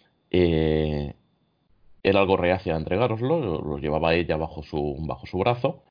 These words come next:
eh, insistiendo en que eso iba con ella y que ella quería aprender de vosotros y quería viajar con, con vosotros.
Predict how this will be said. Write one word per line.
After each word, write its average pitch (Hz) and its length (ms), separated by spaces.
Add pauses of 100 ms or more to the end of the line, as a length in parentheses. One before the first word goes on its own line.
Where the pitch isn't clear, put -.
(540)
eh, 82 720
insistiendo 90 580
en 104 80
que 80 460
eso 85 160
iba 80 160
con 90 120
ella 123 240
y 131 40
que 92 80
ella 80 120
quería 78 180
aprender 85 300
de 87 60
vosotros - 400
y - 60
quería 71 360 (120)
viajar - 400
con, 65 400 (260)
con 71 180
vosotros. 67 480